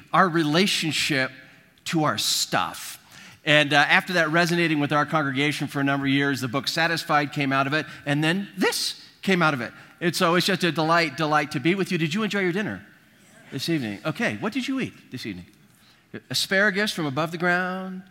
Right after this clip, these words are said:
carrots from below the ground, lamb from above the ground, trout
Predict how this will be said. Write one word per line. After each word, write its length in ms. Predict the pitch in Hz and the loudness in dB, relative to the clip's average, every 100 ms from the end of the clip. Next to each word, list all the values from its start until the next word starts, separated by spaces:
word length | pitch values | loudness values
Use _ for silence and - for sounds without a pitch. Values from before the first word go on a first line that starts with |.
| _ _ _ _ - | _ _ _ _ -6
carrots 420 | 160 170 180 175 | 0 2 0 -4
from 200 | - 131 | -6 -4
below 260 | 120 131 170 | -2 -2 -4
the 100 | 156 | -4
ground, 640 | 151 160 175 180 190 185 - _ _ _ _ _ _ | -2 -2 -2 -6 -8 -12 -16 _ _ _ _ _ _
lamb 540 | 117 135 151 180 185 175 - _ _ _ _ | -2 0 2 0 -2 -10 -18 _ _ _ _
from 200 | - 139 | -6 -2
above 260 | 123 160 | 2 2
the 60 | 160 | 2
ground, 720 | 151 170 165 180 170 175 180 - - - - - _ | 2 4 2 0 -4 -8 -12 -16 -20 -20 -20 -20 _
trout 460 | - 170 143 190 | -2 4 6 6